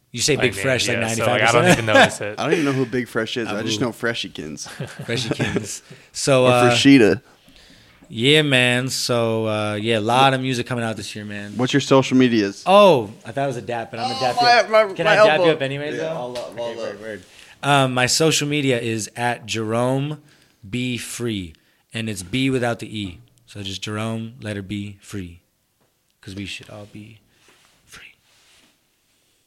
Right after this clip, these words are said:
Speaker 3: I agree. That's a
Speaker 1: Bad.
Speaker 3: bar. That's a bar. That's a bar.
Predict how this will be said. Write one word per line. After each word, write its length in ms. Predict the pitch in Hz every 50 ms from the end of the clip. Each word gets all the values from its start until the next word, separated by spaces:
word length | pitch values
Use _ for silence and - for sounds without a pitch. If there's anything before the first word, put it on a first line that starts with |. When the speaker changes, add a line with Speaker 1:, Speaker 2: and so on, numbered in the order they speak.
| _ _ _ _ - -
Speaker 3:
I 60 | -
agree. 520 | 95 95 87 87 - - - - - - - _ _ _ _ _ _ _ _ _ _ _ _ _ -
That's 140 | - -
a 20 | -
Speaker 1:
Bad. 40 | -
Speaker 3:
bar. 160 | - - -
That's 180 | - - - -
a 20 | -
bar. 140 | - - -
That's 140 | - - -
a 40 |
bar. 200 | - - - -